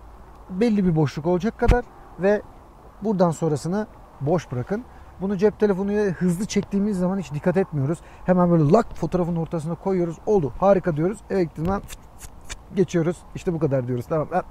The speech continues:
bütün fotoğrafları tamam, gezdik, bitti. Oysa ki, e, bu tarafa yanaştırdığınız zaman, yani beni fut-,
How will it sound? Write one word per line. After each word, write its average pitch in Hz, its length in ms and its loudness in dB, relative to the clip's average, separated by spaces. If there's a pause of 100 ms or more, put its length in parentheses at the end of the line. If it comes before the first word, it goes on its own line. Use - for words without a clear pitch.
(160)
bütün 160 180 -6
fotoğrafları 143 500 -2 (480)
tamam, 160 220 2 (100)
gezdik, 160 360 0
bitti. 143 260 -4 (340)
Oysa 233 260 2
ki, 226 180 -2 (680)
e, 135 560 2
bu 180 80 -2
tarafa 196 400 2 (760)
yanaştırdığınız 180 760 4
zaman, 135 220 4
yani 117 300 0
beni 143 120 0
fut-, - 200 -10